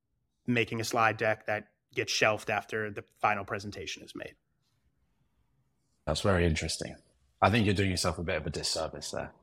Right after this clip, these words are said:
Speaker 2: I reckon you're having more impact than you maybe think. But, uh, yeah, it's, it's true. Like, I think the way I think about it a lot is I work in consulting and I work with startups.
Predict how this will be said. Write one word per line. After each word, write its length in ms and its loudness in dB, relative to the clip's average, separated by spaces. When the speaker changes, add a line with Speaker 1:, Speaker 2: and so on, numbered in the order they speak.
Speaker 2:
I 80 -2
reckon 300 -2
you're 240 0
having 240 -4
more 180 2
impact 380 -4
than 180 -4
you 120 -6
maybe 240 -6
think. 360 -8
But, 260 8
uh, 80 0
yeah, 240 8
it's, 80 0
it's 200 0
true. 340 2
Like, 220 -2
I 80 4
think 180 4
the 60 4
way 140 8
I 100 10
think 200 2
about 200 6
it 120 4
a 20 2
lot 240 2
is 180 -8
I 100 8
work 240 10
in 120 0
consulting 560 -2
and 180 2
I 60 2
work 300 0
with 180 2
startups. 720 -2